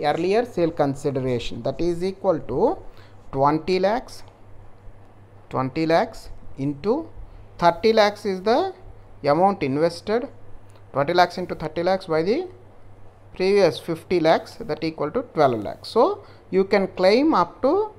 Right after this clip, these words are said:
twelve lakhs only. Okay, f-, on the remaining amount, that is remaining eight lakhs, you need to pay the capital gain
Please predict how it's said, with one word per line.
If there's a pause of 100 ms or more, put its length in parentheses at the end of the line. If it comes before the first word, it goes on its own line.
(160)
twelve
lakhs (120)
only. (480)
Okay,
f-,
on
the
remaining
amount,
that
is
remaining
eight
lakhs, (300)
you
need
to
pay (280)
the
capital
gain